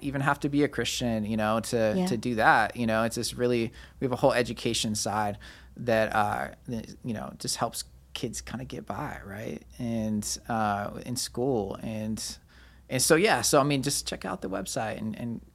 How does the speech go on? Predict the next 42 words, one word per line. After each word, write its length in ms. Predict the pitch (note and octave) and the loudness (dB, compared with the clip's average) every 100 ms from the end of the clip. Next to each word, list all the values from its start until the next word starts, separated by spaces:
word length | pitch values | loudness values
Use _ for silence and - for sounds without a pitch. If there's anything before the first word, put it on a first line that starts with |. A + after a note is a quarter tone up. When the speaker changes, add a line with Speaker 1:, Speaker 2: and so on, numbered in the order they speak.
| - | -10
Speaker 1:
you 160 | C3+ | -6
know, 220 | A#2 A2+ A#2+ | -4 -4 -6
club 160 | C#3 D3 | -8 -6
christ 240 | C#3+ - | -8 -8
dot 120 | - | -6
org. 180 | C#2 C2 - - - - - - - | -6 -8 -14 -20 -20 -20 -20 -10 -2
Speaker 2:
Thank 300 | F#3+ F#3 - | 0 0 -2
you. 200 | F3 F#3 | 0 0
Well, 220 | G3+ G3+ | 4 2
thank 300 | F#3+ G3+ F#3+ | 4 0 2
you 60 | G3+ | -2
so 260 | F#3+ F#3+ F#3+ | 4 4 6
much, 240 | F#3+ F#3+ | 2 0
Evan, 280 | G3 F#3+ F#3 | 0 0 0
for 420 | - F#3+ F#3+ F#3+ - - - | 4 4 4 2 -6 -20 -4
being 200 | F#3+ G3+ | 0 2
the 200 | F#3+ F#3+ | 2 2
hands 300 | F3+ G3 A3 | 0 0 0
and 160 | G3 F#3 | 0 -2
feet 260 | - G#3 - | 0 -2 0
of 160 | F3+ | -4
Jesus 500 | - E3+ F#3 D4+ G4 | -2 -4 -4 -4 -4
Speaker 1:
Hmm. 320 | C#3 C3 A#2+ A#2+ - - - - | -4 -2 -4 -6 -12 -20 -18 -2
Speaker 2:
and, 300 | G3 F#3+ F#3+ | 0 2 4
um, 380 | F#3+ F#3 F#3 F#3 | 4 4 2 0
following 500 | - G3+ A#3+ A#3+ G#3 | 0 2 4 2 2
your 120 | G3+ | 0
calling 440 | - G3+ C#4 B3 | -2 -2 0 2
and 140 | F#3+ F#3 | 2 2
your 100 | F#3+ | 2
Speaker 1:
Hmm. 60 | - | 2
Speaker 2:
purpose. 540 | A#3 A#3 G#3 G3 - | 2 4 2 2 2
I 80 | G3+ | 0
appreciate 580 | G3 G#3 G#3+ G#3 G#3 G#3 | 2 0 0 0 0 -2
you 140 | G3+ | -2
being 360 | G3+ F#3+ F#3+ - | 0 2 2 0
on 140 | G3+ G3 | 2 2
the 100 | G3 | 0
podcast. 460 | G#3 F#3+ C4 C4+ | -2 -2 0 -2
Any 220 | - G#3+ G#3+ | 2 2 2
final 320 | A3+ G#3+ G#3+ | 2 2 2
takeaways? 460 | A3+ - - - | -2 -2 -2 -4